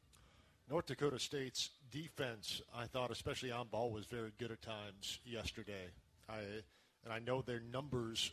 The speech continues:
would kinda play that going into the ball game as well, but your club had six turnovers at halftime, committed only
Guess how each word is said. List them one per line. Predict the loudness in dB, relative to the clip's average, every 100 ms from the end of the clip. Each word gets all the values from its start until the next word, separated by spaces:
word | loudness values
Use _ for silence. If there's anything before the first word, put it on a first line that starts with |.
| -2
would | -6 -2
kinda | 0 0 0
play | 2 2
that | 4 0 2
going | 2 2
into | -2 -4
the |
ball | 0 2 2
game | 0 -6 -6
as | -2
well, | 2 2 2
but | 0 -4 -10 -20 -20 -4
your | -2
club | 2 6 6 6 -6 -6
had | -2 0 -2 -2
six | 0 2 0 -2
turnovers | 0 0 -2 -4 -4
at |
halftime, | -2 -2 -2 -2 -2 -4 -8
committed | -6 -2 -2 0
only | -2 -4